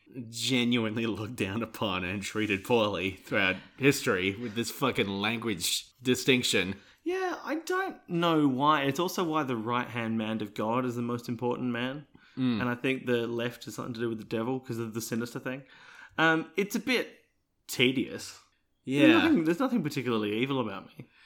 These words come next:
Speaker 1: Has anyone, like, you know, people s-, point out your left hand? Did you ever just respond, "Oh my God, you're right. What the fuck? I never noticed."
Speaker 2: Um, I haven't, but I, I've always, I've always wanted to.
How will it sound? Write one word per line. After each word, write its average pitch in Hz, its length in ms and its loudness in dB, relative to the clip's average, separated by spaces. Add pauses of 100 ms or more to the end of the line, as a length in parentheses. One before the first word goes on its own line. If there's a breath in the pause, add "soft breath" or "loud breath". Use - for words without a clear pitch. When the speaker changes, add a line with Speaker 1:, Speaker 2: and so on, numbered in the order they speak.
(160 soft breath)
Speaker 1:
Has 143 140 0
anyone, 170 520 4
like, 117 240 0
you 123 260 -2
know, 117 80 2
people 123 300 2
s-, - 200 -6 (300)
point 123 240 -2
out 123 140 0
your 113 100 -2
left 113 220 0
hand? 120 220 0
Did 131 100 -2
you 156 100 6
ever 156 100 4
just 151 220 6
respond, 131 520 4 (420 loud breath)
"Oh 269 80 4
my 190 160 8
God, 214 340 12
you're 160 180 10
right. 226 400 10 (140)
What 269 100 -2
the 185 120 8
fuck? - 440 8
I 202 80 6
never 202 220 6
noticed." 202 600 2 (600 soft breath)
Speaker 2:
Um, 180 640 2
I 156 80 -2
haven't, 156 560 0
but 139 160 0
I, 139 120 2
I've 139 280 0
always, 151 260 4 (280)
I've 127 160 0
always 135 240 0
wanted 120 640 -4
to. 101 480 -8